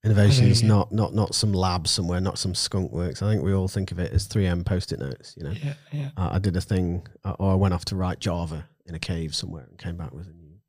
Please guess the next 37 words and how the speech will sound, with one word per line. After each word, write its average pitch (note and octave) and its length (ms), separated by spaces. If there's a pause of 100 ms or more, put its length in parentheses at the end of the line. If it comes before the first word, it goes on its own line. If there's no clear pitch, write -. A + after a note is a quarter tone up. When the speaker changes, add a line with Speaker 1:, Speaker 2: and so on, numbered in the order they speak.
(120)
Speaker 1:
new E2 180
language, D#2+ 400
Java. F2 380
But - 200 (680)
I, F#2+ 100 (380)
I F#2+ 100
think - 420 (460)
the G#2+ 60
creative F#2+ 500 (100)
element F#2 680 (100)
of F2+ 140
design F2+ 500
and G2 80
methodological F2 800
application F2 920
of D#2+ 500
genuine F2+ 520
creativity E2+ 800
is - 180
what - 160
drives C2 280
new D2+ 140
outcomes, - 480
which - 200
is D2 120
what - 140 (200)
innovation D2+ 420
is. E2+ 100
So - 220 (300)
Speaker 2:
Yeah. C3+ 200
Speaker 1:
I'll E2+ 80
steal F2 320
that D#2+ 180
one E2 160
from E2+ 180
you, E2+ 100
Jeff. - 380